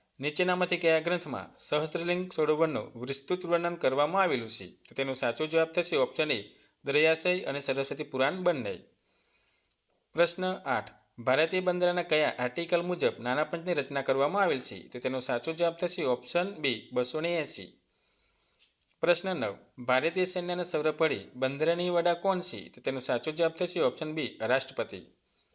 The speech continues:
પ્રશ્ન દસ, ઈચ્છા પ્રમાણે ફળ આપતું વૃક્ષ શબ્દ સમૂહ માટે એક શબ્દ આપો. તો તેનો સાચો જવાબ થશે ઓપ્શન બી, કલ્પવૃક્ષ. પ્રશ્ન અગિયાર, લિફ્ટની શોધ કોણે કરી છે? તો તેનો સાચો જવાબ થશે ઓપ્શન ડી,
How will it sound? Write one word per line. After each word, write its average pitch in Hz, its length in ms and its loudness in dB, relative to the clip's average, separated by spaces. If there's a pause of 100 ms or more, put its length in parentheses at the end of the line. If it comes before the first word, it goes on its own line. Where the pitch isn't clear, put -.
(720)
પ્રશ્ન 175 320 2
દસ, 120 360 0
ઈચ્છા 160 280 0
પ્રમાણે 180 380 0
ફળ 160 220 2
આપતું 156 280 0
વૃક્ષ 120 400 -2
શબ્દ 143 220 -2
સમૂહ 175 240 2
માટે 175 200 0
એક 175 80 -2
શબ્દ - 260 0
આપો. 151 440 0
તો - 80 -10
તેનો 131 180 -2
સાચો 123 320 0
જવાબ 170 240 0
થશે 180 260 0
ઓપ્શન 165 440 0
બી, 135 400 -4
કલ્પવૃક્ષ. 135 720 0 (1080)
પ્રશ્ન 170 300 2
અગિયાર, 135 420 0 (240)
લિફ્ટની 165 540 -2
શોધ 185 320 0
કોણે 180 280 0
કરી 127 240 0
છે? 104 160 2
તો 107 240 -12
તેનો 135 160 -4
સાચો 127 360 0
જવાબ 165 220 2
થશે 175 300 -2
ઓપ્શન 165 420 0
ડી, 123 260 -4